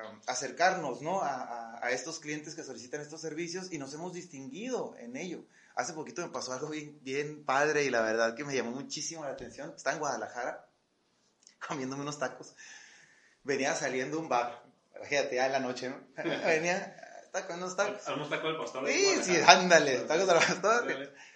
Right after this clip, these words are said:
Speaker 1: Y es-, y está un grupo de personas a un lado de mí. Y estaban hablando. De repente escuché arquitectura, ¿no? Dije, "Ah, canijo". Entonces ya volteé. Y no me acuerdo cómo estuvo la conversación, que algo les opiné, ¿no? De que,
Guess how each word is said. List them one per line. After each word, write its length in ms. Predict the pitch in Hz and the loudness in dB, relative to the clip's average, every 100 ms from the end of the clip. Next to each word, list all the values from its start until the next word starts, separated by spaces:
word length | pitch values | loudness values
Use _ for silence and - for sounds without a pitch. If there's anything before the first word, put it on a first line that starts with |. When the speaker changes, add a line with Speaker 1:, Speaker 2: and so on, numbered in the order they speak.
| - _ _ _ _ _ | -20 _ _ _ _ _
Speaker 1:
Y 140 | 190 | -2
es-, 180 | 185 180 - | -2 -2 -4
y 100 | 165 | -6
está 240 | 151 175 | -4 -4
un 100 | 185 | -4
grupo 280 | 190 185 202 | -4 -2 -4
de 80 | 202 | -4
personas 340 | 147 151 165 | -4 -4 -6
a 40 | 165 | -4
un 100 | 170 | -2
lado 140 | 175 | 0
de 60 | 175 | 0
mí. 300 | 240 - - _ _ _ _ _ _ - | -4 -8 -16 _ _ _ _ _ _ -10
Y 60 | |
estaban 320 | 196 220 269 262 | -6 -2 0 2
hablando. 420 | 208 269 302 277 - - _ | 2 0 -2 -10 -14 -20 _
De 120 | 170 | -4
repente 360 | 160 160 180 175 | -4 -4 -4 -6
escuché 300 | - 160 160 | -8 -8 -6
arquitectura, 640 | 165 190 - - 185 180 170 | -6 -8 -12 -8 -6 -6 -10
¿no? 240 | 180 - | -16 -20
Dije, 240 | - 117 117 | -20 -20 -16
"Ah, 220 | - - | -12 -12
canijo". 280 | 185 196 196 _ _ _ _ _ _ _ _ | -10 -14 -14 _ _ _ _ _ _ _ _
Entonces 200 | - 143 | -14 0
ya 140 | 165 | 4
volteé. 560 | 170 180 175 233 - - - _ - - _ _ _ _ _ _ _ | 4 4 0 0 -2 -10 -20 _ -18 -18 _ _ _ _ _ _ _
Y 260 | 202 190 185 | -2 2 2
no 140 | 190 | 2
me 60 | 247 | 2
acuerdo 300 | 240 240 240 | 4 6 6
cómo 140 | 240 240 | 4 -2
estuvo 240 | 240 240 | 4 6
la 100 | 233 | 6
conversación, 360 | 220 175 165 190 | 4 2 0 -2
que 280 | 214 202 - | -4 -6 -2
algo 260 | 135 156 170 | 0 2 2
les 140 | 160 | 0
opiné, 460 | 147 147 135 156 147 | -2 -6 -4 -4 -4
¿no? 80 | 139 - _ _ | -10 -20 _ _
De 80 | - | -20
que, 200 | - | -20